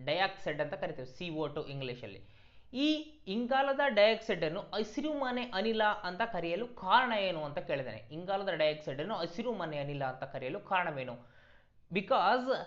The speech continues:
infrared radiation, it absorbs the infrared radiation. ಅತಿ ಕೆಂಪು ವಿಕಿರಣಗಳನ್ನು ಹೀರಿಕೊಳ್ಳುತ್ತದೆ,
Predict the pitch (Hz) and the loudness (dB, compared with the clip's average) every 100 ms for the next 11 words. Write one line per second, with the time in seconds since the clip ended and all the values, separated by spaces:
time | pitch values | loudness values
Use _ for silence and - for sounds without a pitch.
0 | - - - - - - 208 240 240 277 | -10 -20 -20 -20 -20 -8 -4 -2 0 2
1 | 269 277 254 190 208 240 247 240 - 196 | 4 4 4 2 2 2 0 -2 -2 -6
2 | 208 196 196 196 190 208 247 247 - 277 | -4 -8 2 2 2 2 2 0 -8 -8
3 | 269 202 202 226 220 220 196 185 180 175 | -6 -6 -6 -2 0 0 -2 -4 -4 -4
4 | 170 202 180 - - - - 196 285 247 | -2 -2 -2 -4 -14 -12 -4 -2 -2 0
5 | 269 269 285 233 208 226 233 226 208 202 | 2 2 0 -2 -2 -4 -2 0 0 0
6 | 185 220 285 - - 226 262 285 269 208 | 2 2 0 -2 -4 -4 -2 -2 -4 -2
7 | 190 185 - 160 185 | -2 -2 -4 -2 0